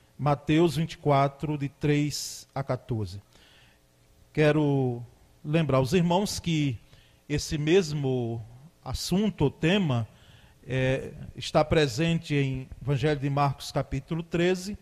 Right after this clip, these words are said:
versículos três a dez, que nós não vamos ler, mas só por uma questão de informação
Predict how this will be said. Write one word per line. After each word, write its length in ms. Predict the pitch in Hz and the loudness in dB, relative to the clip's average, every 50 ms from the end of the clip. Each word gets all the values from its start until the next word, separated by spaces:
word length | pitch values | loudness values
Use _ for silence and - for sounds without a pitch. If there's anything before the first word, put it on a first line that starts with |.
| _ _ _ _ _ _ _ _ _ _ | _ _ _ _ _ _ _ _ _ _
versículos 640 | - 139 143 - - 147 131 _ 147 135 117 - - | -2 -2 -2 -2 -4 -8 -6 _ -4 -4 -4 -8 -4
três 320 | - 156 151 143 131 123 | 0 0 0 2 2 2
a 80 | 160 160 | 2 2
dez, 320 | 139 147 151 165 160 - | 2 2 2 2 0 -2
que 100 | - 143 | -6 -4
nós 160 | 143 135 127 | -2 0 0
não 160 | 139 160 175 | 0 -2 -2
vamos 300 | 160 131 147 143 156 143 | -2 -2 -2 -2 -2 -4
ler, 360 | 143 151 156 170 185 180 - - - - _ _ _ _ _ _ - | -2 -2 0 0 -2 -4 -8 -20 -20 -20 _ _ _ _ _ _ -8
mas 160 | 131 131 135 | -6 -6 -6
só 240 | - - - 147 147 | -4 -2 0 0 0
por 140 | - - 143 | 0 -4 -6
uma 100 | 139 - | -6 -2
questão 400 | - 127 - - - 151 147 143 | -2 -4 -4 -2 -2 -2 -2 0
de 100 | 117 170 | -2 -2
informação 880 | 170 - - 165 139 135 131 117 - - - 156 160 175 196 208 190 | -4 -2 0 -2 0 0 -2 -4 -6 -4 -2 0 0 0 0 -2 -4